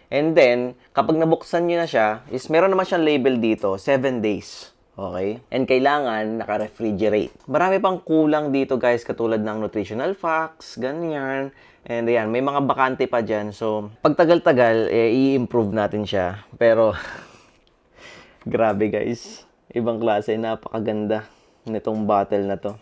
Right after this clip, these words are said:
Two hundred twenty M L. And ganito siya karami. For only two hundred fifty pesos,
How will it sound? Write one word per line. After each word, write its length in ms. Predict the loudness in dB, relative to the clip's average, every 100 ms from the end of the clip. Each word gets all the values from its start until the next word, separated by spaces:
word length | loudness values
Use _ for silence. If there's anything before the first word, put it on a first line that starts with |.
| _ _ _ _ -20 -20 _ -20 _
Two 80 | 2
hundred 480 | 4 2 4 4 4
twenty 320 | 2 2 -2
M 240 | -2 -4 -2
L. 320 | -2 -2 -4 -12 _ -8
And 240 | -4 -2
ganito 240 | -2 -2 -4
siya 160 | -8
karami. 480 | -8 -6 -6 -8 -14 -20 _ _ _ _ _ _ _ _ _ _
For 320 | 0 0 2
only 480 | 0 2 0 -2 0
two 240 | 0 0
hundred 400 | -2 0 0 0
fifty 320 | -4 -6 -8
pesos, 720 | -4 -2 -2 -6 -12 -12 -20